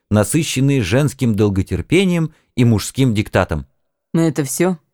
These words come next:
Speaker 1: "Клянусь здоровьем тёти".
Speaker 2: "Ладно, зови меня Настурция. А теперь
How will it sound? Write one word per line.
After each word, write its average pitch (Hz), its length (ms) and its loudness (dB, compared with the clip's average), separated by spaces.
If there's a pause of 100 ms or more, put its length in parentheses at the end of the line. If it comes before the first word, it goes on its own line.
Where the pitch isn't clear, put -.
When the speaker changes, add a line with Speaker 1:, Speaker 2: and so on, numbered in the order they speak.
Speaker 1:
"Клянусь 139 680 2
здоровьем 107 640 0
тёти". - 420 -6 (380)
Speaker 2:
"Ладно, 147 920 0 (640)
зови 175 380 2
меня 190 260 4
Настурция. - 800 -4 (420)
А 156 100 -2
теперь 196 400 0